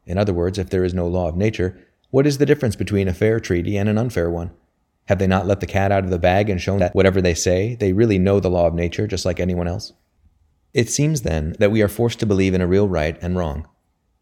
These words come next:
People may be sometimes mistaken about them, just as people sometimes get their sums wrong, but they are not a matter of mere taste and opinion, any more than the multiplication table.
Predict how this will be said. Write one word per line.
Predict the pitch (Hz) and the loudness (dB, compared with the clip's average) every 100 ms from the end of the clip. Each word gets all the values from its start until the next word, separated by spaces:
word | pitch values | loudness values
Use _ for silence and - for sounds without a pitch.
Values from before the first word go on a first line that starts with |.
| _ _ - | _ _ 0
People | 113 107 | 2 4
may | 92 | 4
be | 87 | 2
sometimes | 80 90 87 80 80 | 0 0 0 0 -2
mistaken | 80 - 120 90 | -4 -2 -2 0
about | 78 73 | -4 -4
them, | 73 92 - | -4 -8 -10
just | - 80 80 | -8 -6 -4
as | 76 | -4
people | 92 82 | -4 -4
sometimes | 80 85 82 78 78 | -4 -2 -2 -2 -2
get | 87 | -4
their | 80 71 | -4 -6
sums | - 107 90 | -2 -2 -2
wrong, | 78 76 82 - | -2 -4 -6 -6
but | 95 | 2
they | 107 | 4
are | 101 | 6
not | 113 | 4
a | 113 | 2
matter | 87 80 | 0 0
of | 78 | 0
mere | 85 87 | 0 -2
taste | 80 117 90 - | 0 -2 -2 -4
and | 76 | -8
opinion, | - 110 87 76 98 - | -2 0 0 -2 -6 0
any | 101 | 2
more | 104 107 | 4 4
than | 95 | 4
the | 92 | 2
multiplication | 95 92 90 113 117 82 | 2 0 -4 -2 -2 -2
table. | 71 71 82 | -4 -6 -8